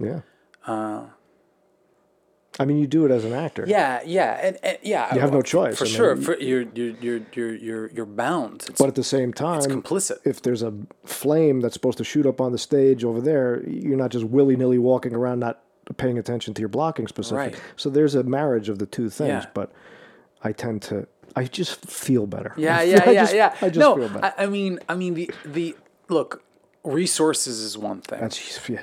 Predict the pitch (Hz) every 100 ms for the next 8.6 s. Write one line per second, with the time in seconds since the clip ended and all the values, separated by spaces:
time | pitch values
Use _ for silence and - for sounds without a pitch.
0 | - - 127 131 165 151 - - 151 156
1 | - 123 110 107 - - 135 127 - 139
2 | 135 120 156 107 131 113 120 104 104 104
3 | - 110 110 - - - - - - -
4 | - - 147 135 156 151 - 147 127 131
5 | 131 120 110 110 _ _ _ _ _ _
6 | - 139 123 - - 120 123 120 107 98
7 | 110 123 - - - _ _ _ _ -
8 | 127 117 113 110 104